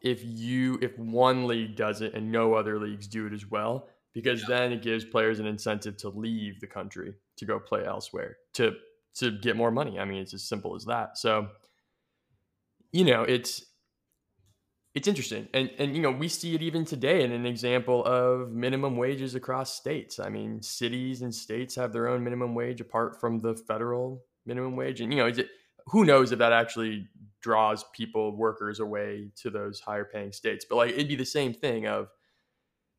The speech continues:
Speaker 1: because there's no set standard across all the great leagues and countries, it, it makes it, comp-, you know,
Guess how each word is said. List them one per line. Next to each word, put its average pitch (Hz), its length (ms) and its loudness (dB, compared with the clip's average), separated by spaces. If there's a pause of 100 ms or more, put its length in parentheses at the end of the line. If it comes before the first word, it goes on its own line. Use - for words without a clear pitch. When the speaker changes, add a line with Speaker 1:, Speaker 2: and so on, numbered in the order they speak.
Speaker 1:
because 143 300 4
there's 151 240 6
no 120 460 2
set - 520 -2
standard 120 680 -2
across 110 600 -2
all 123 300 6
the 120 80 -2
great 117 340 -2
leagues 120 360 -4
and 110 120 -8
countries, 113 540 -6 (1400)
it, 120 160 0 (400)
it 127 160 4
makes 131 320 0
it, 131 220 2
comp-, 123 300 0
you 135 80 -4
know, 113 220 -6